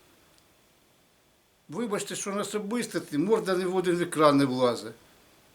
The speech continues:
Розпливлася. Ви розумієте? І хі-, вона улибається, дівчатки там сидять біля неї, улибаються, їм весело, але що, зарплата йде. Ні за що. За те, що хтось якусь бумажечку видасть. Взагалі, не,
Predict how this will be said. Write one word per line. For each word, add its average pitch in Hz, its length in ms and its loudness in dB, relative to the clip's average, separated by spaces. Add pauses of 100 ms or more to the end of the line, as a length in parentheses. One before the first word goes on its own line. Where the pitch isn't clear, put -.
(600)
Розпливлася. 170 720 -4
Ви 151 120 -10
розумієте? 220 800 0
І 233 220 0 (320)
хі-, 240 160 -4
вона 277 280 8
улибається, 220 580 6
дівчатки 220 440 2
там 180 220 2
сидять 180 340 -4
біля 175 180 0
неї, 180 180 4
улибаються, 190 560 2
їм 226 200 -2
весело, 180 460 2
але 175 140 -2
що, 151 120 -6
зарплата 214 500 2
йде. 151 400 2 (800)
Ні 175 120 2
за 185 160 4
що. 123 340 2 (580)
За 151 80 -4
те, 208 120 -8
що 185 160 -8
хтось 247 320 -4
якусь 170 200 -6
бумажечку 131 600 -4
видасть. 110 340 -16 (640)
Взагалі, 269 420 4
не, 226 240 2